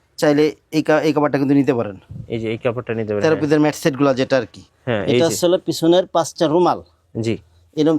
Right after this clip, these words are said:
Speaker 1: সুন্দর পাঁচটা রুমাল থাকবে।
Speaker 2: ওকে।
Speaker 1: পাঁচটা থাকবে হলো আপনার কুশন কভার।
Speaker 2: পাঁচটা কুশন কভার।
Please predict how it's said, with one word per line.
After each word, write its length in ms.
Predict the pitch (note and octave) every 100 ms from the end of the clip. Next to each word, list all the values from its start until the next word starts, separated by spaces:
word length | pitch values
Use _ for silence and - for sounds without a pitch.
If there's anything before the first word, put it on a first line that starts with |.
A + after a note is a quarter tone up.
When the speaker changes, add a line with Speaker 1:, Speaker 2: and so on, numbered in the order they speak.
| -
Speaker 1:
সুন্দর 240 | - D#3+
পাঁচটা 260 | D#3+ E3 E3+
রুমাল 280 | D3+ D#3 D#3+
থাকবে। 520 | E3+ D#3 D#3+ F#3 F#3 - -
Speaker 2:
ওকে। 360 | A#2 A#2+ A#2 D3+ _ _ _
Speaker 1:
পাঁচটা 380 | D#3 D#3 - E3+
থাকবে 200 | E3+ D#3+
হলো 140 | F3+
আপনার 220 | E3+ F3+ F3 _ _
কুশন 280 | E3+ F#3 D#3
কভার। 240 | C3 G#2+ - _ -
Speaker 2:
পাঁচটা 260 | B2 C#3
কুশন 300 | C3 D3 D#3+
কভার। 320 | C#3+ A2+ G2+